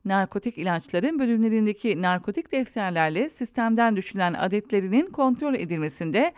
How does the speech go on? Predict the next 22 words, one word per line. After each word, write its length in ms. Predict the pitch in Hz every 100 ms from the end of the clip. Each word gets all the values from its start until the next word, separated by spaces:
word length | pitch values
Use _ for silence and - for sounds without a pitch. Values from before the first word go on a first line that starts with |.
| _ _
her 240 | 370 403
şey 240 | - 269 -
ortaya 400 | 226 220 247 254
çıkacaktır. 800 | - 190 180 160 - 151 - _ _ _ _ - _ -
İki 260 | - 262
bin 140 | 233 202
on 180 | 214
yedi, 320 | 214 160 147 294
iki 340 | - - 226
bin 80 | 220
on 200 | 226 320
sekiz 360 | 349 311 320
tarihinden 640 | - 247 240 240 247 262 220
itibaren 640 | 170 170 175 175 170 151
alınan 440 | 180 196 185 254 359 _ _ 226
bu 240 | 320 -
ürünlerin 640 | 302 269 202 170 196 339 - _ -
stok 340 | - 320 320
hareketlerinin 680 | 208 175 180 185 170 226 349
kontrol 460 | - 240 226 269 269
edilmesini 540 | 196 208 208 220 196
istiyorum. 540 | - - 165 147 -